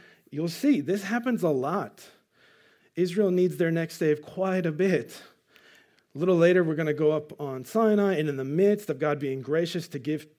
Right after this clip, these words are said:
his instructions on how to be a people, they're gonna, they're gonna be at the bu-, base of the mountain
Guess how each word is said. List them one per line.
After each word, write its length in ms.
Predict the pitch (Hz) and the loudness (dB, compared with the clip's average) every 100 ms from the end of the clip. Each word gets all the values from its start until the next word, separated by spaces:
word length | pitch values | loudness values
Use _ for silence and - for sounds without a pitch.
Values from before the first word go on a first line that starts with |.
| _ _ _ _ | _ _ _ _
his 100 | - | -14
instructions 600 | 123 117 - 190 185 190 143 | -12 -12 -4 -4 -2 -4 -6
on 80 | |
how 140 | 127 165 | -6 -4
to 80 | 127 | -4
be 280 | - 156 | -6 -4
a 60 | 185 | -4
people, 480 | 175 175 170 165 165 - - _ _ _ _ | -6 -10 -6 -6 -6 -12 -20 _ _ _ _
they're 180 | 147 226 | 2 2
gonna, 220 | 285 175 | 4 2
they're 200 | 143 190 | 0 0
gonna 120 | 220 | 0
be 140 | 170 | 2
at 80 | 175 | 0
the 80 | 165 | 0
bu-, 260 | 131 160 170 | -6 -6 -6
base 300 | 160 226 226 | -2 -2 -2
of 60 | |
the 80 | 160 | -6
mountain 420 | 139 135 123 139 | -6 -8 -10 -12